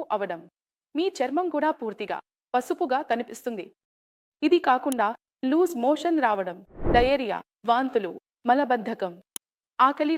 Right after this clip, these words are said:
లేకపోవడం, బరువు తగ్గడం, ఇవన్నీ కాలా పీలియా లక్షణాలు. ఇప్పుడు హెపటైటిస్ బి వల్ల కారా పీలియా ఎలా జరుగుతుందో తెలుసుకుందాం. సాధారణంగా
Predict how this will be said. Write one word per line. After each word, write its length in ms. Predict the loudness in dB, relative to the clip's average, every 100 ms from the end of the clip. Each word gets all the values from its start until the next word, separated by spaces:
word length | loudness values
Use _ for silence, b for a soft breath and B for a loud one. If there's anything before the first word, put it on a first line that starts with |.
| 0
లేకపోవడం, 640 | -2 -2 -2 -2 -4 -10 -14 _ -2
బరువు 260 | 0 2 0 -2
తగ్గడం, 360 | -2 -4 -8 -12 _ _ _ _ -6
ఇవన్నీ 300 | 0 0 0 0 0
కాలా 260 | 2 2 0 0
పీలియా 300 | -2 0 2 0
లక్షణాలు. 500 | -2 -6 -4 -6 -10 -16 _ _ _ _ _ _ _ 0
ఇప్పుడు 220 | 0 2 0
హెపటైటిస్ 560 | 0 -2 -2 -4 -8 -12 -20 _
బి 80 | -6 -6 -14 _
వల్ల 180 | 2 4 2 4
కారా 240 | 2 2 0
పీలియా 300 | -4 -4 -6 -8 _ 4
ఎలా 160 | 4 2 2
జరుగుతుందో 480 | 0 0 0 0 0
తెలుసుకుందాం. 560 | -2 -4 -4 -4 -4 -6 -10 _ _ _ _ _ _ _ _ -4
సాధారణంగా 600 | 0 0 2 0 0 -4